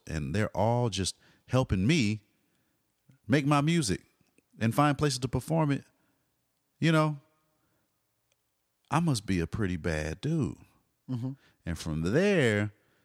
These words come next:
Speaker 1: you know, that equals exposure to new experiences, and that equals, you know, so it's just added self-esteem and perspective in terms of what can be achieved. So it really represents achievement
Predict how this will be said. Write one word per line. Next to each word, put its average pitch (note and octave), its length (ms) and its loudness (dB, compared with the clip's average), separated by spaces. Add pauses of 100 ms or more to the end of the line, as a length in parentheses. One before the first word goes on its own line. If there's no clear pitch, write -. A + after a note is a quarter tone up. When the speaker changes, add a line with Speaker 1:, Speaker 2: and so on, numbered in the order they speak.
(320)
Speaker 1:
you G#2 180 -2
know, D#2+ 300 -2 (300)
that G#2 160 0
equals E2+ 420 -4
exposure A2 680 -2
to E2 300 -2
new F2 220 0
experiences, G#2+ 720 -2
and F2+ 100 -2
that E2 240 -2
equals, F2+ 500 -6 (400)
you - 120 -4
know, A#1+ 300 -4 (260)
so - 240 -4
it's - 200 -4
just A2+ 380 -4
added G#2+ 300 2
self-esteem A2+ 720 0
and E2 120 -2
perspective F#2 580 -4
in D#2 80 -4
terms F2 280 -2
of E2 80 0
what E2+ 220 0
can F2 220 -2
be E2 160 -2
achieved. - 720 -8 (320)
So G2+ 180 2
it C2 60 0
really A#2+ 340 2
represents F#2 680 0
achievement E2+ 720 -4